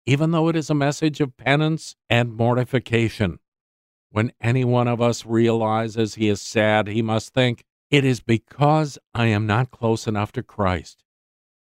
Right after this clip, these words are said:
When one of us becomes aware, for instance, of an inclination towards ill humor, towards bad temper, he must similarly remind himself, if he throws the blame on things around him, he will be wide of the mark.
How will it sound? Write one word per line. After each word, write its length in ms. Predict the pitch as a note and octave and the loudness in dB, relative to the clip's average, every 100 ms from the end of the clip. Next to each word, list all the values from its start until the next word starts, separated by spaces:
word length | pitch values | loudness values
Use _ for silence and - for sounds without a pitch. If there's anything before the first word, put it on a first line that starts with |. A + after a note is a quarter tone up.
| _ - | _ -6
When 240 | G2+ F#2 | -4 -2
one 140 | F#2+ | 0
of 140 | G2 F#2+ | 0 0
us 160 | G#2 | -2
becomes 440 | - G#2+ G#2+ G#2+ G2+ | -2 -4 -2 -4 -2
aware, 400 | F#2+ F2 G2+ A2 | -2 0 0 0
for 220 | G#2+ G2 | -4 -6
instance, 540 | G#2 G#2+ - A2 G#2+ | -6 -10 -2 -2 0
of 120 | A2+ A2 | 0 0
an 120 | A2 | 0
inclination 840 | B2+ C3+ C3 A#2+ A2+ B2+ - B2 | 0 -2 -2 0 2 0 0 -2
towards 380 | G#2+ B2 A2 G#2+ | 2 2 2 2
ill 240 | A#2 C3 | 2 4
humor, 580 | B2+ B2 C3 C#3 C#3+ D3 - | 2 2 2 2 0 -2 -8
towards 320 | - A#2 G#2 - | 0 2 2 0
bad 400 | G#2+ A#2 A#2+ - | 0 2 0 -2
temper, 500 | A#2+ B2 C3 B2 A#2+ _ _ - | -2 -2 -2 -4 -6 _ _ 0
he 80 | C#3 | 2
must 260 | C3 C3 | 2 -2
similarly 800 | - - E3 D3+ B2+ G#2+ G#2 G#2+ | -4 -2 0 2 2 0 2 0
remind 540 | A#2 B2 B2 C3+ C#3 | 2 0 0 0 0
himself, 640 | B2+ A2+ G2+ A2 F#2+ D2+ _ _ _ _ _ _ | 0 -2 -2 0 2 0 _ _ _ _ _ _
if 160 | - A#2+ | -4 2
he 100 | D3 | 2
throws 480 | A#2+ B2 C#3 D3 B2+ | 2 2 4 2 0
the 100 | C3+ | -2
blame 440 | A2+ B2+ D3 D3 | 0 2 2 2
on 180 | C#3+ B2+ | 0 0
things 380 | C#3 D3 C#3 B2 | 0 0 0 0
around 500 | A#2+ A#2+ B2 D3+ D3+ | 2 2 2 2 2
him, 220 | D3+ C#3+ | 2 2
he 160 | C3 C3+ | 0 2
will 200 | C3+ C3 | 2 2
be 200 | C3+ B2+ | 2 2
wide 540 | A#2 A2 B2 C3 C3 | 0 0 2 2 2
of 120 | A#2+ | 0
the 100 | A#2 | 0
mark. 420 | A2+ A#2+ A#2+ F#2+ | 0 2 2 0